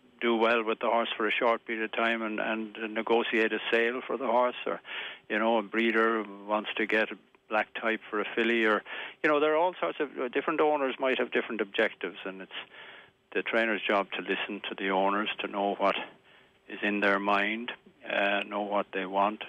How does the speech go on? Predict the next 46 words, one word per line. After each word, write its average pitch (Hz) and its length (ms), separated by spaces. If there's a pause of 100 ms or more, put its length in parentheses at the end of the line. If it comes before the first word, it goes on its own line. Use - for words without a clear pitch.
how 101 160
they 101 140
want 98 260
it - 120
delivered, 104 460 (760)
and, 107 520
uh, 107 260
to - 120
try 110 220
and 104 100
get 104 200
the - 80
best - 320
result 104 340
he 104 100
can 104 360
for 104 100
the 110 100
client. 110 400 (140)
So, 104 220 (460)
but 131 100
at 123 100
the 151 80
end 175 200
of 165 80
the 143 100
day, 131 280
there's 113 200
only 113 240
one 113 280
way 107 180
to - 140
do 104 220
all 104 340
that, 95 340
and 98 120
that's 98 160 (220)
to 101 140 (640)
treat 110 280
the 98 80
horse 95 260 (340)
properly, 104 440 (140)
do 107 120
what 98 260
the 101 80
horse 98 240